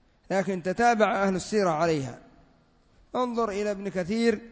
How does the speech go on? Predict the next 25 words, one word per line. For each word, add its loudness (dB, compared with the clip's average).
مع 6
حرصه 2
على 2
ذكر 0
الصحيح -2
الثابت، 2
ويذكر 0
أشياء -2
كثيرة -2
لا 2
تثبت، -6
والذهبي 6
مع 6
علمه 4
على 4
العلل 4
في -2
مقدمة 0
سير 2
أعلام 0
النبلاء، 0
يعني -4
ما -2
يتعلق -2
بالسيرة، 0